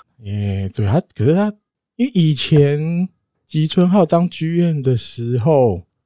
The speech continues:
其实我们也是看到他在场边啊，比如我们去采访那一两年，对不对？他人也都，其实都在场边啊，所以其实以G M的角色来讲，应该这个时候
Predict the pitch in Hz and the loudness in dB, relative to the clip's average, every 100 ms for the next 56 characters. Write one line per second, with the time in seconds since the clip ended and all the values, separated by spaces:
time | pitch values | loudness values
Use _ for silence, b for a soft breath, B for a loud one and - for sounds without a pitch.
0 | _ - 127 165 139 101 87 120 - 123 | _ -4 2 4 4 2 -2 -2 0 0
1 | 107 101 107 101 78 - 92 82 78 101 | 0 0 0 -2 -6 -6 -6 -6 -4 -4
2 | 98 87 107 - 95 90 85 92 92 76 | -4 -6 -8 -6 -6 -4 -6 -6 -8 -8
3 | 76 - 80 - 95 85 - _ _ _ | -10 -12 -10 -6 -4 -4 -8 _ _ _
4 | - 123 113 98 92 87 78 - 160 - | -2 0 0 -2 -4 -6 -6 0 0 0
5 | 98 92 113 110 104 - 73 87 85 80 | -2 -4 0 0 0 -4 -8 -8 -8 -8
6 | 87 - _ _ - 170 - 117 107 110 | -14 -20 _ _ -4 -4 -2 -2 -4 -4
7 | 110 104 _ _ _ - 113 - 170 170 | -6 -8 _ _ _ -6 -6 -4 0 2
8 | 170 127 - 101 92 151 123 107 107 101 | 2 0 0 -2 0 0 0 0 -2 -6
9 | - 151 156 156 143 139 139 - 127 110 | -2 -2 -2 0 2 2 0 0 -2 -2
10 | - 110 107 113 90 | -2 -2 2 2 0